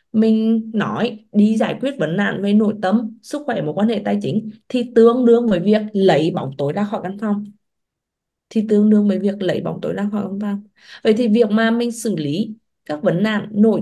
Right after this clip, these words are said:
tâm, sức khỏe, mối quan hệ, tài chính thì ý như rằng là chúng ta lấy bóng tối ra khỏi căn phòng tối và mình kỳ vọng căn phòng sáng. Vậy thì con người đang nỗ lực lấy bóng tối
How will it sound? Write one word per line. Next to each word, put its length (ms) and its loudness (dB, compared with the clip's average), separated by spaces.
tâm, 400 -2
sức 340 -12
khỏe, 260 -2
mối 140 0
quan 140 0
hệ, 220 0
tài 200 0
chính 340 -6
thì 220 0
ý 280 0
như 220 -4
rằng 500 -2
là 180 -2
chúng 160 -6
ta 120 -2
lấy 480 -2
bóng 340 -2
tối 300 -2
ra 160 -2
khỏi 420 -4
căn 180 -2
phòng 260 -2
tối 280 0
và 80 -2
mình 280 4
kỳ 240 2
vọng 260 -2
căn 120 -2
phòng 180 0
sáng. 280 -8
Vậy 160 4
thì 80 0
con 340 0
người 180 4
đang 320 2
nỗ 380 6
lực 200 4
lấy 240 2
bóng 260 -2
tối 320 -2